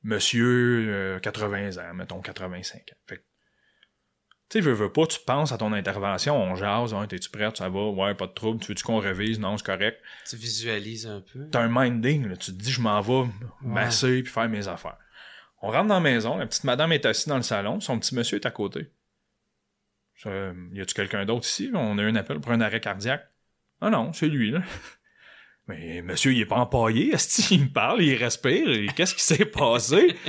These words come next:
Speaker 1: <laughs> « Ouais, euh, il fait une sieste à cette heure-là d'habitude. Puis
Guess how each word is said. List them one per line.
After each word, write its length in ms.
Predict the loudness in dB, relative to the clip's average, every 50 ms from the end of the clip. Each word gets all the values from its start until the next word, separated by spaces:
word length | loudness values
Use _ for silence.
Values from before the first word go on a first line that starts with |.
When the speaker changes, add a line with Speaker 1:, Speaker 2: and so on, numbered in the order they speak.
| -10 -10 -14 -16 -16 -16 -18 -18 -16 -14
Speaker 1:
<laughs> « 320 | -16 -16 -16 _ _ _ _ _ _ _ _ _ _ _ 4
Ouais, 320 | 6 6 6 6 6 6 6
euh, 420 | 6 6 6 4 4 4 6 4 4 2 0 -6 -8 _ _ _ _ _ _ _ _ _ _ _ _ _ _ _ -4
il 40 | 2
fait 100 | 2 4 6
une 60 | 4
sieste 340 | 4 4 4 4 4 4 2
à 80 | 0
cette 140 | 0 2 4
heure-là 260 | 4 4 6 4 4
d'habitude. 460 | 4 4 2 2 -2 -2 0 0 0 0
Puis 100 | -4